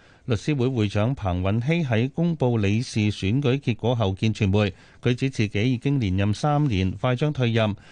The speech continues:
律師會將有，將會有新會長出現。佢強調，會方會繼續為法治發聲，做好專業團體應做嘅事，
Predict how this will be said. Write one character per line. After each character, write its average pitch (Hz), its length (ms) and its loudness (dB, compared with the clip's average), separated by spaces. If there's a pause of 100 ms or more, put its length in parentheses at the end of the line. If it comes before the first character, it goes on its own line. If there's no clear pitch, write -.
(160)
律 151 100 0
師 202 200 0
會 156 260 0 (180)
將 214 240 0
有， 117 160 2 (540)
將 202 260 0
會 117 140 2
有 113 180 2
新 170 280 -2
會 98 100 2
長 107 180 0
出 156 120 -2
現。 110 240 0 (260)
佢 156 100 0
強 98 240 0
調， 131 240 2 (360)
會 160 120 2
方 233 220 0
會 185 160 0
繼 151 120 -2
續 135 280 -2
為 117 240 0
法 127 220 -2
治 107 240 -2
發 117 180 0
聲， 180 260 -2 (320)
做 123 280 0
好 131 280 -2
專 196 200 -2
業 135 100 0
團 90 260 -2
體 101 300 0
應 185 180 2
做 104 140 0
嘅 107 80 0
事， 107 260 2